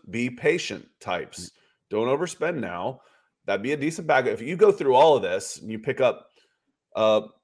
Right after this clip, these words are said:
Speaker 1: you know, Boye Mafe, fall, you know, maybe you trade two pick, two picks together and move up some and, and grab him at the top of the second round. And Jadeveon Clowney,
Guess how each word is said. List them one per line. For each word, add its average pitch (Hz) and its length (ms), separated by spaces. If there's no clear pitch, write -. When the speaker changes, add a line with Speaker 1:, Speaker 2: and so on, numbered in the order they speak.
Speaker 1:
you 98 80
know, 101 60
Boye 143 380
Mafe, 113 640
fall, 107 280
you 110 100
know, 101 100
maybe 117 260
you 110 100
trade 120 320
two - 160
pick, - 280
two 139 140
picks 131 240
together 117 380
and 110 100
move 117 160
up 117 160
some 120 200
and, 107 220
and 107 140
grab 117 240
him 120 120
at - 40
the 107 160
top 117 260
of 120 60
the 120 60
second 107 320
round. 95 340
And 123 300
Jadeveon 135 400
Clowney, 147 400